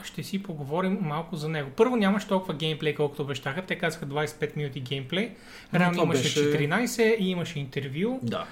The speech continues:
Speaker 1: И, честно казано, една част, една солидна част от геймплея, която буквално всички хора поразгласиха за скучна,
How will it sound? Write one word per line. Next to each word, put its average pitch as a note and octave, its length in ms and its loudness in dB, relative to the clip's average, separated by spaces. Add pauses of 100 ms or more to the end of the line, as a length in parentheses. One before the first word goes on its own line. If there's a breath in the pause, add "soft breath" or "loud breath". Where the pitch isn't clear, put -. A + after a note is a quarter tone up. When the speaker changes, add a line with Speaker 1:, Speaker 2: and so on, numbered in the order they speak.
(200 loud breath)
Speaker 1:
И, G3+ 720 4
честно G3 280 0
казано, F#3+ 360 2
една F3 220 -2
част, F3 340 -2
една F3 200 -2
солидна F3 320 -4
част E3 240 -6
от - 60 -20
геймплея, D#3+ 360 -2
която D#3+ 240 -4
буквално D#3+ 300 -4
всички - 240 -12
хора D#3 220 0
поразгласиха C#3+ 540 -4
за C3 120 -6
скучна, F3 440 -6